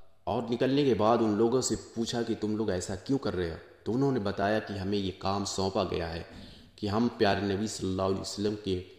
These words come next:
जिस्म को यहाँ से लेकर चले जाएं। और उन लोगों ने बड़ी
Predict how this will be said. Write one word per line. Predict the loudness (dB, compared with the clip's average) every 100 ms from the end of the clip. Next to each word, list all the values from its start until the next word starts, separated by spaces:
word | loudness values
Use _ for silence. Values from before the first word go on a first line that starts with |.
| -18 -6
जिस्म | -4 0 0
को | 2
यहाँ | 0 0 -4
से | -2
लेकर | 0 0 -2
चले | -2 0 0
जाएं। | -2 -6 -10 -20 -20 -20 _ _ _ -20 -10
और | -4
उन | 0 2
लोगों | 2 4
ने | 2
बड़ी | 0 0 0